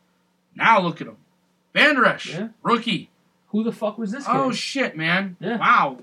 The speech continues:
Speaker 1: All of a s-, like, you're getting value. They're all young. Rookie contracts. You're gonna have to pay Zeke.
Speaker 2: Yeah.
Speaker 1: But he's still under contract.
Speaker 2: Yeah.
Speaker 1: For two years, so it's, all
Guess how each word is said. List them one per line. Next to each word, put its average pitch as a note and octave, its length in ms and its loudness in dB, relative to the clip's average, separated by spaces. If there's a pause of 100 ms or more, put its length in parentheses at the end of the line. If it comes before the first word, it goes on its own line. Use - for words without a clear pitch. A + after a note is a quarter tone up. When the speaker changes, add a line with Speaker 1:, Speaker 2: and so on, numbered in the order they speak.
Speaker 1:
All F3+ 140 -4
of F#3+ 60 -12
a - 20 -16
s-, - 120 -16
like, E3+ 260 -4 (500)
you're D#3+ 140 -6
getting A#3+ 280 -2
value. E3 640 -2 (460)
They're C3 120 -6
all B3+ 200 4
young. G#3 540 -2 (500)
Rookie F#3+ 320 -2
contracts. D#3+ 640 0 (140)
You're D#3 160 -2
gonna F#3 460 4
have D#3 220 -2
to D3+ 80 -16
pay A#2 260 -14
Zeke. G2+ 280 -20 (240)
Speaker 2:
Yeah. D#3 180 -10 (220)
Speaker 1:
But - 80 -6
he's F3+ 100 -4
still E4 120 -4
under F4 120 0
contract. E4+ 540 2 (520)
Speaker 2:
Yeah. F#4+ 260 -6
Speaker 1:
For G3+ 80 -6
two D4 160 0
years, C#4+ 400 -2
so G#3+ 120 -6
it's, - 200 -14
all C4 60 -14